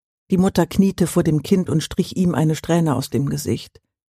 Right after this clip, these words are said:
Mit sanften Worten versuchte sie, ihre Tochter zu beruhigen. Sie schloss das Kind in die Arme. Über die Schulter der Mutter hinweg blickte das Mädchen zu ihm auf. Philipp Goldberg spürte einen Stich.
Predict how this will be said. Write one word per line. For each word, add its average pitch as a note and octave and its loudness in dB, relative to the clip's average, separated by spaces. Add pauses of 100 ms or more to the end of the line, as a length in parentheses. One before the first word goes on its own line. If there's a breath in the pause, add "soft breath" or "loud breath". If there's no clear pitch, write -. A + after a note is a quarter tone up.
(280)
Mit F3 -2
sanften G3+ 4
Worten F#3+ 2
versuchte F3+ 0
sie, G3 -2
ihre E3+ 0
Tochter F3 -2
zu F3 -2
beruhigen. E3+ -2 (600)
Sie D#3+ 0
schloss E3+ 2
das - -4
Kind F3 0
in D3+ -2
die D#3 -2
Arme. D3+ 0 (880)
Über F3 2
die E3+ 0
Schulter G3+ 4
der D#3+ 4
Mutter F3 2
hinweg F3 0
blickte F3 0
das D#3+ -2
Mädchen D#3 0
zu - -4
ihm C#3 0
auf. - -4 (760)
Philipp E3 0
Goldberg D#3 0
spürte D#3+ -2
einen C3 2
Stich. - -10